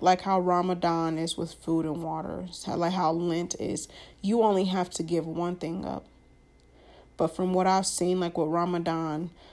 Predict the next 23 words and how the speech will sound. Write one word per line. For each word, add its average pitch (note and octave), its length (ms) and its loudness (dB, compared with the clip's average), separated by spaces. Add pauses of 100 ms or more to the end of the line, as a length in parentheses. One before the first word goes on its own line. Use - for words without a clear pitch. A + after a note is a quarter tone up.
(160)
uh, D#3+ 540 2 (260)
'cause E3+ 340 4
when E3+ 380 0
the E3+ 160 0
people G#3 340 0
were G3 120 6
doing F3+ 240 2
the - 220 -2
E F#3 100 4
I F3 160 2
D E3+ 200 -4
videos, E3 440 -2
I D#3 80 -4
think E3 240 -4
it's E3 100 -6
called, E3+ 380 -2
excuse F3 420 -2
me E3 220 0
if E3 120 -6
I'm D#3+ 140 -4
saying E3+ 440 -2
it F#2 100 -4
wrong, D#3+ 400 -4